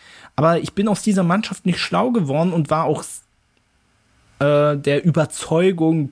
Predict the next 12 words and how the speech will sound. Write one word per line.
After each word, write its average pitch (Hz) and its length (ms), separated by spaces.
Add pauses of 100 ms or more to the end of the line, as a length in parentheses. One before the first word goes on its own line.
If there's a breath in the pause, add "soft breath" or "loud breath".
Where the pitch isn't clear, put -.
(120)
die 139 140
werden 151 380
das - 260
nicht 170 220
ins 170 160
Endspiel - 380
schaffen. - 360
Ich 117 120
weiß - 200
gar 151 140
nicht 156 200
warum, 139 540